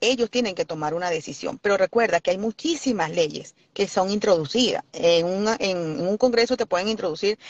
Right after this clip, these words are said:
hasta diez mil leyes y solamente aprueban quinientas. Entonces, si tú no trabajas con fuerza, tú vas a quedarte dentro de las nueve mil quinientas.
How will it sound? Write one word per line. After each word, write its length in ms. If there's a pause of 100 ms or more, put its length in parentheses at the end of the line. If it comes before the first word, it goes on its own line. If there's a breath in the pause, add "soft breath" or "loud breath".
(180 loud breath)
hasta 300
diez 180
mil 240
leyes 380 (800)
y 80
solamente 380
aprueban 300
quinientas. 480
Entonces, 420 (280 loud breath)
si 140
tú 140
no 120
trabajas 680
con 180
fuerza, 460 (160)
tú 240
vas 160
a 80
quedarte 400
dentro 280
de 40
las 140
nueve 200
mil 140
quinientas. 560